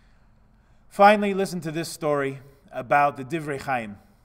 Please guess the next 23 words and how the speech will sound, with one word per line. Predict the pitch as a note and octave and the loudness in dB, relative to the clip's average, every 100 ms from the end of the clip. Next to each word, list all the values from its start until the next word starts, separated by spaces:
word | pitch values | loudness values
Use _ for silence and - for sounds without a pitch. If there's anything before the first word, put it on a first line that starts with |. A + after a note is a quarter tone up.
| _ _ _ _ | _ _ _ _
the | G#2+ | -18
famous | - E3 E3+ D#3 - | -6 -4 -4 -8 -10
Rav | B2 A2+ - | -14 -14 -6
Chaim | D3+ D#3+ D#3 | -2 -2 -4
of | C3+ | -10
Sanz, | - E3 E3 D#3 - - _ _ B2 | -4 -2 -2 -4 -14 -20 _ _ -12
who | |
lived | B2 C#3 C3 | -8 -8 -8
in | C#3 | -10
Poland | E3 E3 D3+ C#3+ A#2+ | -6 -6 -6 -10 -14
in | A#2+ B2 | -16 -14
the | C3 | -12
eighteen | C3 B2+ A#2 | -12 -12 -12
hundreds. | G#2+ F#2 F#2 _ _ _ _ _ _ _ _ _ _ _ _ - _ _ _ | -12 -16 -20 _ _ _ _ _ _ _ _ _ _ _ _ -20 _ _ _
Once | - F#3+ F#3 | -2 0 0
upon | F3+ E3 | -2 -2
a | D3 | -2
time, | - D#3 D3+ D3 - - - _ - | -2 -2 -2 -8 -18 -20 -20 _ -20
a | B2 | -18
Jew | B2 C3 F3+ F3 D#3 | -12 -4 -2 -2 -4
from | E3 D#3+ | -10 -8
another | E3+ F#3 F3 D#3 | 0 0 0 -8
shtetl | - D3+ C#3+ A#2+ G#2 | -4 -2 -2 -8 -18